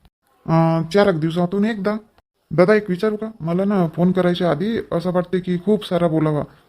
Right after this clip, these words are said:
आणि फोन, फोन केल्याच्या नंतर माझे शब्दच बाहेर नाही पडत. मी चुपचाप ऐकतच राहतो.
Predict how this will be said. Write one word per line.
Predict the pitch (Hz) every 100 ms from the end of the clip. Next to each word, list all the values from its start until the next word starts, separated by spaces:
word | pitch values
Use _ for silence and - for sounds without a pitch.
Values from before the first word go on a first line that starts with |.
| _
आणि | 165 180
फोन, | 190 202 190
फोन | 170 190 202
केल्याच्या | 202 208 214
नंतर | 208 208 220 - _ _ -
माझे | 175 180 196 170
शब्दच | 202 196 247
बाहेर | 233 233
नाही | 233 233
पडत. | 226 220 - _ _ -
मी | 196
चुपचाप | 240 - 240 196
ऐकतच | 208 254 254 247
राहतो. | 233 233